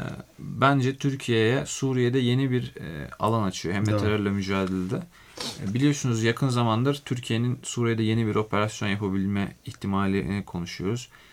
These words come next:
Speaker 1: Diğer yandan işte Mersin'deki terör saldırısından işte bugün Kuzey Irak'ta, e, gerçekleştirilen siyah saldırısına,
Speaker 2: Evet.
Speaker 1: e, dün Kobani'nin batısındaki işte terör hedeflerinin vurulmasına baktığımız zaman aslında Türkiye terörle mücadeleye devam ediyor ama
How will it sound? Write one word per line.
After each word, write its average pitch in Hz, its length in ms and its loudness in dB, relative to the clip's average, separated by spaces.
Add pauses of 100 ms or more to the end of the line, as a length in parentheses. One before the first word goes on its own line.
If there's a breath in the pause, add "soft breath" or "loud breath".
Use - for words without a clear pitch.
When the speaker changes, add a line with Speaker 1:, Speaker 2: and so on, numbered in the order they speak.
(200 loud breath)
Speaker 1:
Diğer 113 220 4
yandan 104 440 2
işte - 240 -6
Mersin'deki 101 600 0
terör 101 280 -2
saldırısından 98 880 -2 (380 loud breath)
işte 101 180 -6
bugün 104 220 -2
Kuzey 107 340 2
Irak'ta, 104 520 0 (260)
e, 90 40 -4
gerçekleştirilen 95 920 -2
siyah 95 300 -2
saldırısına, 95 800 0 (400 loud breath)
Speaker 2:
Evet. 92 100 -4
Speaker 1:
e, 95 40 -2
dün 113 180 2
Kobani'nin 107 640 4
batısındaki 101 680 0
işte 98 480 0
terör 104 340 2
hedeflerinin 98 520 0
vurulmasına 101 520 0
baktığımız 117 460 2
zaman 135 240 2 (300 loud breath)
aslında 139 260 -2
Türkiye 139 340 2
terörle 135 320 4
mücadeleye 131 500 4
devam 131 300 6
ediyor 120 200 4
ama 104 180 4